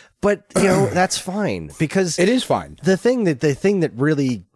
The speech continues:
Speaker 1: gets me and that makes me sad, uh, for,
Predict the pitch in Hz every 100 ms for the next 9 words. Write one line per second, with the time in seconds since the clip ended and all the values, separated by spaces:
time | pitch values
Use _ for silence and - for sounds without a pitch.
0 | _ - 107 135 120 113 110 92 80 98
1 | 101 107 120 - 120 - - 170 151 87
2 | 69 73 - 120 107 95 - 123 110 98
3 | 92